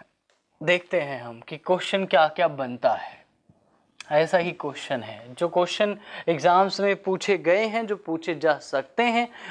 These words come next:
हम उस पे बात करते हैं। This is एबीसी, ध्यान रहे भाइयों, एबीसी। अगर मैं कहूँ कि ये है पाँच,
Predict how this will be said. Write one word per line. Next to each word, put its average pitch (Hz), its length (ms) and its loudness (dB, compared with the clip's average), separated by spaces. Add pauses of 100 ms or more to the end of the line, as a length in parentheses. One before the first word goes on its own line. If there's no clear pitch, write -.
हम 160 120 0
उस 147 120 -6
पे - 140 -6
बात 135 340 2
करते 135 360 -2 (140)
हैं। 113 240 -12 (380)
This 185 160 0
is 220 160 -2 (140)
एबीसी, 202 1080 -2
ध्यान 233 440 6
रहे 208 320 4
भाइयों, 147 420 2 (760)
एबीसी। 202 1040 0 (640)
अगर 175 340 4
मैं 202 320 0
कहूँ 185 600 0 (1000)
कि 175 80 -4
ये 165 380 2
है 156 320 -4 (760)
पाँच, 156 560 0